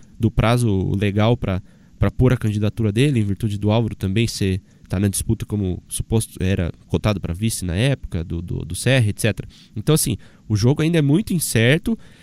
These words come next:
e o fato das candidaturas a governador estarem em aberto influencia diretamente nas de senador, né? Porque isso, esse vai vi-, vai, é um jogo casado, né? As candidaturas de senador precisam muito do,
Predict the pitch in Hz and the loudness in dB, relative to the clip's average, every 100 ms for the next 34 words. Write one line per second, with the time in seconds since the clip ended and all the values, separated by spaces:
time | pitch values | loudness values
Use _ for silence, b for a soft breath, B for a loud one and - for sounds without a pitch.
0 | b - 127 - - - 156 - 180 - | b 0 2 0 -2 0 0 0 -2 -2
1 | 147 139 127 - 151 147 135 127 127 117 | 0 0 0 0 2 2 2 2 2 2
2 | 110 101 90 - 110 107 104 101 107 143 | 2 2 2 0 0 2 2 2 2 2
3 | 180 - b - 113 131 120 - 156 135 | 0 -6 b -4 -2 0 2 2 2 2
4 | 180 202 151 175 190 165 110 - 117 117 | 2 2 4 2 2 2 2 2 2 2
5 | 107 123 107 90 - 101 113 - - B | 4 6 4 2 -2 0 0 -2 -6 B
6 | B - 127 123 120 98 104 92 104 104 | B -2 2 4 4 2 2 4 4 6
7 | 131 - 135 110 139 113 95 92 - 98 | 4 4 4 8 8 6 4 4 2 0
8 | 107 101 123 127 110 b b 113 - 123 | 0 0 4 4 4 b b 0 2 2
9 | 117 120 151 - - 160 139 180 - 123 | 4 4 4 2 2 2 4 4 2 2
10 | 104 | 2